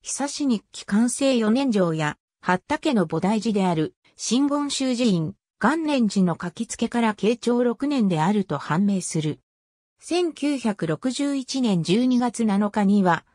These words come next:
八田家書院が山梨県指定有形文化財に指定され、土蔵棟札と古記録四点が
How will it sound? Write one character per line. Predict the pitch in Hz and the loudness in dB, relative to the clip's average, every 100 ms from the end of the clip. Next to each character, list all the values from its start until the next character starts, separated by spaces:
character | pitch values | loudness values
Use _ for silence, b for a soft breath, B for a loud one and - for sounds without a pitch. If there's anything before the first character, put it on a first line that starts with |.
| _ | _
八 | - 196 | -2 -2
田 | - 277 | -2 -4
家 | 269 | -2
書 | 277 | 0
院 | 262 214 175 | 0 2 2
が | 151 - _ _ | 0 -4 _ _
山 | 175 185 277 | 2 2 2
梨 | 311 - | 0 -4
県 | - 247 | -2 0
指 | 208 | 0
定 | - 185 247 254 | -2 -2 0 0
有 | 254 | -2
形 | 247 277 277 | 0 0 0
文 | 277 269 | -2 -4
化 | 277 277 | -4 -2
財 | 254 196 | 0 0
に | 165 | 0
指 | - | -2
定 | 202 185 | 0 0
さ | - 170 | 0 -4
れ、 | 151 - _ _ | -4 -6 _ _
土 | 160 | -2
蔵 | 180 285 302 | 2 0 0
棟 | 269 262 311 | 0 0 0
札 | 277 226 | 0 -2
と | 196 190 | -2 -2
古 | 190 | -4
記 | - | -2
録 | 269 240 165 | -4 -2 0
四 | 196 240 | 2 0
点 | - 180 160 | 0 0 0
が | 147 | -2